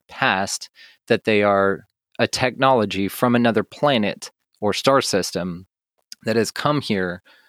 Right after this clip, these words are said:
from somewhere else, right? That originated on, like, a physical planet,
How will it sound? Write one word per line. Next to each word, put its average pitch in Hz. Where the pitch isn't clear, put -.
from 123
somewhere 127
else, -
right? 104
That 107
originated 113
on, 113
like, 117
a 107
physical 127
planet, -